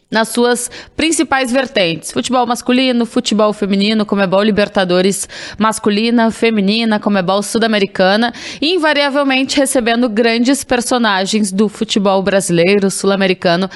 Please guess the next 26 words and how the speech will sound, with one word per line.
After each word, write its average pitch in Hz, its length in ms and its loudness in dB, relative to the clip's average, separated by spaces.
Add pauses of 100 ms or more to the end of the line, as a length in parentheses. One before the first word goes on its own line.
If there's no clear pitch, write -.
(260)
pra 233 180 0
conversar 220 560 0
aqui 226 200 -4
com 254 140 0
vocês. 254 600 2
E 302 100 2
hoje 285 420 2 (340)
eu 311 140 2
tenho 294 640 0
a 370 200 2
honra 320 340 2
de 254 120 0
apresentar 220 1000 -2
uma 330 460 2
jogadora 240 540 0
que 247 120 -2
é 233 60 4
uma 233 140 0
das 233 240 0
maiores 240 760 2
campeãs 240 680 0
da 208 180 0
Comebol 196 400 0
Libertadores. 180 840 0
Ela 196 180 2
tem 226 300 -2